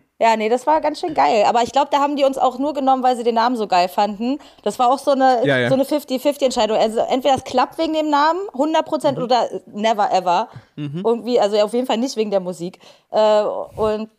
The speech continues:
Speaker 1: auf alle unbeliebten Bundesländer haben wir uns beworben. Ich weiß nicht, wie das bei euch damals war.
Speaker 2: <laughs>
Speaker 1: Ob
Speaker 3: Ja,
Speaker 1: ihr
Speaker 2: wir haben, wir haben schon,
Speaker 3: Schleswig-Holstein,
Speaker 2: ich weiß gar nicht.
Speaker 3: da kommen ja auch nicht so viele Leute jetzt her. Das war relativ einfach.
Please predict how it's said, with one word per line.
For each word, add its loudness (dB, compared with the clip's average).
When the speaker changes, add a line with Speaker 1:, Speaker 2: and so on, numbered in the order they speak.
Speaker 1:
auf -2
alle 2
unbeliebten 0
Bundesländer 0
haben 0
wir 0
uns -4
beworben. 0
Ich -10
weiß 0
nicht, -6
wie -4
das -4
bei 0
euch 2
damals 2
war. 2
Speaker 2:
<laughs> -6
Speaker 1:
Ob 0
Speaker 3:
Ja, -4
Speaker 1:
ihr -2
Speaker 2:
wir 2
haben, 2
wir 2
haben 2
schon, 0
Speaker 3:
Schleswig-Holstein, 0
Speaker 2:
ich -2
weiß 0
gar -2
nicht. -4
Speaker 3:
da -2
kommen -2
ja 2
auch 2
nicht -2
so 2
viele -2
Leute -2
jetzt -6
her. -2
Das -10
war 0
relativ -4
einfach. -6